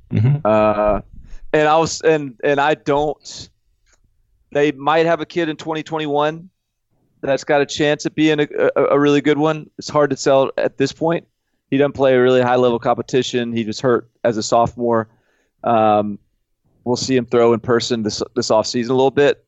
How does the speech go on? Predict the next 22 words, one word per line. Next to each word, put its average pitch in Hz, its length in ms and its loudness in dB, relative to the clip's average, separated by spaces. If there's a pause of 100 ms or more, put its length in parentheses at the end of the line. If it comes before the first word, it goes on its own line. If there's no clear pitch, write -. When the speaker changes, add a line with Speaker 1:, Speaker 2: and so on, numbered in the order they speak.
(140)
Speaker 2:
He 135 160 -4
could - 220 -2
be 139 100 2
pretty 147 220 0
special. 143 540 0 (240)
The 127 80 -4
guy 147 160 2
they 151 80 4
have 143 160 0
coming 143 260 -4
in 135 80 -2
in 127 60 -6
twenty 131 240 -8
twenty, 131 400 -2
I 113 60 2
don't 120 140 -2
think 120 140 -4
is 120 100 -8
gonna 113 140 -4
be 110 80 0
that 104 180 0
guy. 104 300 0